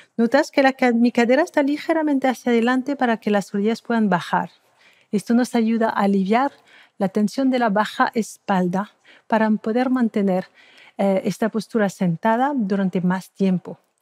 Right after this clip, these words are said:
Es importante que encuentres tu postura cómoda. Entonces, no dudes en investigar. Si no estás acostumbrado o acostumbrada a sentarte en el suelo o tan cerca del suelo, puedes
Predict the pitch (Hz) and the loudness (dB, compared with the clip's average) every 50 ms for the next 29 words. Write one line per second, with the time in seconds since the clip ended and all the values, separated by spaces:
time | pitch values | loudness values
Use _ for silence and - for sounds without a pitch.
0 | _ _ - _ _ - - 196 - - 240 220 247 240 233 269 262 262 311 - | _ _ -20 _ _ -6 -6 -6 -2 0 0 0 0 -2 -2 0 -2 0 -2 -2
1 | - 269 240 220 190 _ - 254 262 262 247 - 269 294 302 294 - - - - | 0 0 0 0 0 _ -2 0 0 0 0 0 0 -2 -2 -4 -6 -12 -8 -8
2 | 226 - - 202 - - - 202 190 190 - - 190 170 156 156 156 165 - - | -6 -4 -4 -4 -4 -4 -2 -2 -2 -2 -4 -4 -4 -2 -2 -4 -6 -8 -12 -14
3 | - _ _ _ _ _ - 220 202 190 208 214 247 277 262 277 254 254 254 240 | -16 _ _ _ _ _ -4 -2 2 2 2 2 2 2 0 -2 -2 -2 -2 -2
4 | - - 214 208 190 196 - - - - 185 185 - - - - _ _ _ - | 0 0 0 0 0 -2 -4 -6 -8 -8 -6 -6 -6 -6 -8 -14 _ _ _ -20
5 | - - - - _ - - - 196 202 233 262 262 - - 311 311 - - 311 | -20 -20 -20 -20 _ -12 -6 -2 0 0 0 0 -2 -2 -2 -2 -2 0 -2 -4
6 | - - 277 - - - - 247 226 208 220 233 233 208 226 226 - - 240 208 | -4 -4 -6 -6 -6 -6 -2 -2 0 0 0 -2 -2 -2 -4 -6 -6 -6 -4 -2
7 | 196 196 190 - 185 - - 208 190 202 214 214 208 208 - - 165 - 185 175 | -2 -2 -2 -4 -8 -6 -2 -2 -2 0 0 0 0 -2 -2 -4 -4 -2 -2 -2
8 | 175 - 208 208 208 - - 220 208 190 180 165 147 - - - - 202 196 190 | 0 0 0 -2 -2 -2 -2 0 2 2 2 0 -2 -4 -10 -6 -4 -2 0 0
9 | 180 175 - - 277 277 269 254 - - 226 202 180 - - 196 185 180 175 - | -2 -2 -2 -4 -4 -4 -4 -4 -2 0 0 0 0 0 0 2 2 2 0 -2
10 | - - - 170 165 170 185 254 - - _ - - - - - - - _ _ | -6 -6 -2 0 0 2 2 -2 -2 -4 _ -20 -20 -20 -20 -20 -20 -20 _ _
11 | - - - 240 240 247 262 233 - - - | -12 -4 0 0 2 2 2 0 -2 -8 -20